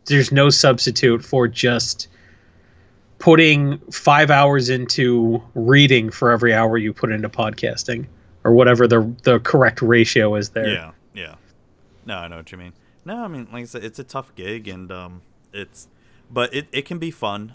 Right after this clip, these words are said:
Speaker 2: Um, p-, one part of the article I, I said, um, like, you know, I thought the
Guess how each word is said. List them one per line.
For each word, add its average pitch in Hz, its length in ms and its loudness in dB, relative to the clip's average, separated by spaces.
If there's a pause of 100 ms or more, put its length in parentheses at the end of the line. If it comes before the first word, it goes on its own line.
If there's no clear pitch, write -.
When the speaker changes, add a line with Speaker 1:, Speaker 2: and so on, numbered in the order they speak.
Speaker 2:
Um, 95 440 -8 (720)
p-, 127 180 -14
one 107 300 -10
part 107 240 -12
of 98 60 -12
the 101 60 -6
article 98 460 -10
I, 92 120 -12 (540)
I 92 120 -12
said, 92 420 -10
um, 92 320 -14 (640)
like, 78 160 -4
you 107 60 -8
know, 101 120 -10
I 101 120 -4
thought 110 260 -8
the 98 380 -10